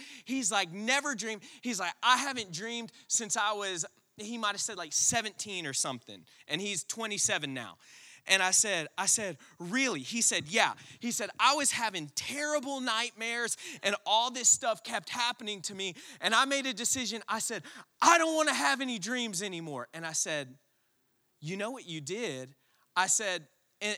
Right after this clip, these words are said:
in a way of protecting yourself from nightmares, you actually stifled the voice of God in a way that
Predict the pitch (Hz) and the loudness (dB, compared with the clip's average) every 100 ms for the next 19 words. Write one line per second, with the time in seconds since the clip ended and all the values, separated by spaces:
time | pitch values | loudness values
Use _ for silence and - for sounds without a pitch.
0 | - 196 190 170 220 262 180 - - - | -4 -2 -2 0 -2 -2 -6 -8 -6 -4
1 | - 254 254 196 165 151 - 180 - 156 | -4 -8 -10 -10 -6 -4 -4 -4 -8 -10
2 | 143 165 240 240 151 135 135 - - - | -8 -6 -8 -10 -8 -8 -8 -12 -18 -20
3 | 156 170 175 208 - 185 - - - 185 | -8 -2 -2 0 -4 2 4 6 4 0
4 | 220 240 202 160 143 143 180 170 156 127 | -2 -4 -10 -10 -10 -8 -6 -4 -6 -6
5 | 180 226 226 151 147 151 151 185 175 156 | -6 -2 -4 -4 -8 -10 -8 -8 -8 -10